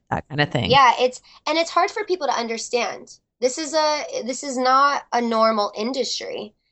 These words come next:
Speaker 2: It's an industry that doesn't sleep. It's an industry that, you know, is a fast-moving industry. So if I miss three days of not posting, I can see my numbers go from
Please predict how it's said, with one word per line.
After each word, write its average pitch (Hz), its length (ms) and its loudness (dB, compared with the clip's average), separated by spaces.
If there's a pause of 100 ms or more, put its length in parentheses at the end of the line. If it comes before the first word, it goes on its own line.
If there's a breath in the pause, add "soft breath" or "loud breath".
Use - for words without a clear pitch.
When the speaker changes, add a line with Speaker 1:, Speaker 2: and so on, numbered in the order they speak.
(160)
Speaker 2:
It's 220 160 -2
an 240 80 0
industry 262 440 -2
that 247 120 0
doesn't 196 340 -4
sleep. - 420 -6 (580)
It's 208 260 -2
an 202 140 0
industry 233 640 2
that, 190 420 6 (340)
you 214 180 -4
know, 180 380 0
is 208 140 -2
a 190 80 -2
fast-moving 208 800 -2
industry. 180 500 -8
So 190 420 -2 (540)
if 220 260 -4
I 220 280 4
miss 214 760 0 (760)
three 240 260 2
days 202 640 0
of 185 280 2
not 190 300 0
posting, 240 760 -6 (1300)
I 208 460 6
can 226 160 -4
see 262 220 -6
my 226 160 0
numbers 220 500 -2
go 208 300 0
from 196 640 -4